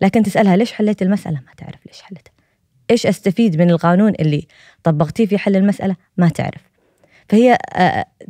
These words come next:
تلقت علم الرياضيات كتلغين، مسائل رياضية ورقية، اكتب جاك، آه، آه، حل المعادلة الفلانية، أو جد القيم الذاتية، تحلها بطريقة رياضية، لكن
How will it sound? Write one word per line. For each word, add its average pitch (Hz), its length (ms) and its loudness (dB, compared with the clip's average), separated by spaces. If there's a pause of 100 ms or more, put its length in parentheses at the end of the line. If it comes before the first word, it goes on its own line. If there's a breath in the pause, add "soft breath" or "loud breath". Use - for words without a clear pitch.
(440)
تلقت 240 460 0
علم 226 140 4
الرياضيات 208 440 0
كتلغين، 233 640 -2
مسائل 196 380 0
رياضية 208 380 0
ورقية، 208 560 0
اكتب - 440 -6
جاك، 196 280 -2 (120)
آه، - 160 -6 (560 loud breath)
آه، 165 560 2
حل 240 280 -2
المعادلة 202 460 2
الفلانية، 196 600 2
أو 180 60 2
جد 196 160 -2
القيم 214 320 2
الذاتية، 196 460 -2
تحلها 202 440 0
بطريقة 170 420 -4
رياضية، 175 400 -2 (300)
لكن 196 340 -2